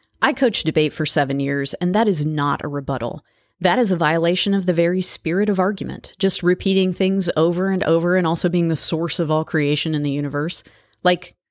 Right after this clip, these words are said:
you don't even have to do your research. I lost the argument. But when I finally admitted defeat,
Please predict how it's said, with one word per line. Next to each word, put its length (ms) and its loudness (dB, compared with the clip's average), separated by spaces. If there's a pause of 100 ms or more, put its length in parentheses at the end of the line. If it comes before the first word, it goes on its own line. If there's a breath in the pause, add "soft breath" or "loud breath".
(180)
you 120 2
don't 140 4
even 160 4
have 120 2
to 60 0
do 100 2
your 160 0
research. 760 -6 (1000)
I 100 0
lost 320 0
the 80 -2
argument. 400 -6 (560)
But 340 2
when 220 2
I 80 4
finally 380 4
admitted 360 2
defeat, 560 -4